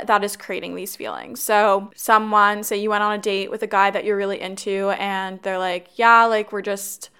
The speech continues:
I'm not really feeling this." You don't have to lash out at them. You can be like, "Okay, cool, like, thanks for being honest with me," and then go deal with that rejection on your own terms instead of acting in a way that you might regret later. You can't really control your emotional reaction.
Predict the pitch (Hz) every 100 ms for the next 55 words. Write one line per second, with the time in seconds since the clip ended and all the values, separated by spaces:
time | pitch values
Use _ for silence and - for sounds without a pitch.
0 | _ _ - 240 226 226 208 - 202 208
1 | 220 254 302 - - - 247 311 311 294
2 | 302 294 294 254 254 - 220 214 202 214
3 | 208 208 214 208 214 214 202 202 262 277
4 | 285 269 269 - 254 247 247 247 247 233
5 | 226 233 233 226 214 214 214 220 220 208
6 | 208 220 220 220 220 208 202 202 208 202
7 | 196 196 - 202 196 190 196 208 202 180
8 | 196 175 180 185 202 190 196 196 - -
9 | - - 214 - 196 196 190 185 233 226
10 | 226 226 220 214 202 202 214 - 214 202
11 | 196 - 202 196 190 - - - 262 302
12 | 247 247 294 320 202 208 220 240 233 269
13 | 262 262 262 262 269 262 262 - 262 254
14 | 254 254 254 - 254 254 269